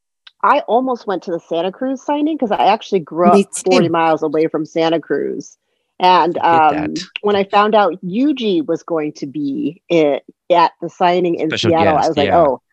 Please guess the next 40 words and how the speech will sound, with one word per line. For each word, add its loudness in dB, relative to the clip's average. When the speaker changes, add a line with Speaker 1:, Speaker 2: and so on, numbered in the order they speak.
Speaker 1:
I'm 2
there. 2
Like, 0
Speaker 3:
Right. -2
Speaker 1:
I -2
have -2
to -10
go." -2
It -8
gives -4
me -4
an -4
opportunity -4
to -6
go -2
to -4
Kona -6
Kitchen, 0
get 0
to 0
hang 0
out 0
with -4
you 2
again 2
in 0
person. 2
I 2
assumed -4
Ann 0
would -4
be -4
there -4
because -2
Ann 4
is 0
everywhere 4
these 0
Speaker 2:
<laughs> -12
Speaker 1:
days. 4